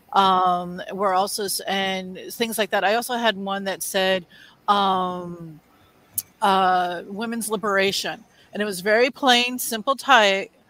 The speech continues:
<laughs> uh, plain and simple type, but it had a, I think s-, my husband said it was a Beretta, and it shot through and it shattered the symbol of a female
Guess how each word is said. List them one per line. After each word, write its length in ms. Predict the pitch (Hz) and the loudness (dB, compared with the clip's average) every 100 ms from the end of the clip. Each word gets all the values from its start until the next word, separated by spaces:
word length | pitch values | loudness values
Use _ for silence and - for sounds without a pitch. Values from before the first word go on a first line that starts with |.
| - - - - - | -20 -6 2 2 6
<laughs> 800 | 370 - - - - 247 202 - | 6 6 0 -6 -6 -8 -6 6
uh, 340 | 226 208 208 - _ - | 10 10 8 4 _ -10
plain 280 | - 247 254 | 2 4 4
and 160 | 254 | 2
simple 300 | - 240 294 | -2 -6 -6
type, 420 | 254 311 339 233 202 _ - | 2 6 6 6 -2 _ -8
but 120 | 226 | -2
it 140 | 226 233 | 0 0
had 520 | 226 233 226 233 233 | 2 2 4 2 0
a, 340 | 226 214 202 190 | -2 0 0 -2
I 60 | |
think 180 | 190 262 | -6 -8
s-, 180 | - - - | -10 -10 -10
my 180 | 208 208 | -6 -4
husband 300 | 214 214 214 | -4 -6 -8
said 140 | 226 | -6
it 20 | 196 | -4
was 220 | 185 175 | -4 -8
a 40 | |
Beretta, 580 | 165 185 202 214 247 277 - - _ | -10 -2 2 2 2 0 -4 -20 _
and 160 | - 214 | -2 -2
it 120 | 202 | -2
shot 340 | - 247 233 - | -2 0 0 -2
through 320 | 247 262 233 | -10 -8 -8
and 80 | 196 | -10
it 120 | - | -10
shattered 880 | - - 233 240 269 220 190 190 180 _ _ _ _ _ _ - | -10 0 6 6 6 0 -4 -6 -10 _ _ _ _ _ _ -16
the 400 | 220 190 220 214 | -10 -4 -2 -2
symbol 460 | 196 - 247 226 196 | -4 -2 -4 -4 -8
of 80 | 190 | -12
a 20 | |
female 520 | - 339 277 170 156 | -10 -6 -2 -2 -4